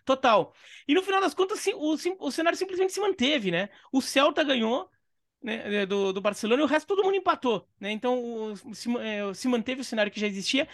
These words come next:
Inclusive o Elche lá embaixo, que já tava rebaixadaço, também empatou.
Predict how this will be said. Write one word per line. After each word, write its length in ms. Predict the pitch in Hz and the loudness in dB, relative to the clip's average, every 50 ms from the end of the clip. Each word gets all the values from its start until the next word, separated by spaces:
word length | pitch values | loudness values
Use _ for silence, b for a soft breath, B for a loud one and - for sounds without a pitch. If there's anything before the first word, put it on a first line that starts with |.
| B B B | B B B
Inclusive 380 | - 277 294 370 349 320 403 | 4 4 4 4 4 6 8
o 100 | 466 440 | 8 10
Elche 360 | 247 254 294 320 320 - - 262 | 10 10 8 6 4 4 2 2
lá 100 | 240 233 | 2 2
embaixo, 420 | 220 202 180 196 240 269 - 247 | 0 0 0 2 0 0 -2 -4
que 60 | 202 | -6
já 80 | 226 208 | -6 -4
tava 180 | - 233 220 | -4 -2 -2
rebaixadaço, 800 | 208 220 214 214 208 - - 190 160 170 190 220 220 - - 233 b b b b b _ | -2 -2 0 0 0 0 0 -2 0 2 0 0 0 -2 -8 -10 b b b b b _
também 360 | - 285 269 233 196 233 269 311 | 0 0 2 2 2 2 2 2
empatou. 520 | 294 - 247 202 - 214 202 226 285 - | 2 2 0 0 0 -2 -2 -2 -2 -6